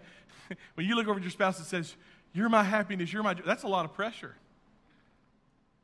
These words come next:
You're Israel's hope. If you mess up, you are it. Verse twenty-one, Saul's replied was,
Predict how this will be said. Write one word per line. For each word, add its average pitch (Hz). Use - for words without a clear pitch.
You're 226
Israel's 202
hope. 175
If 160
you 233
mess 226
up, 180
you 214
are 175
it. 180
Verse 190
twenty-one, 190
Saul's 196
replied 180
was, 160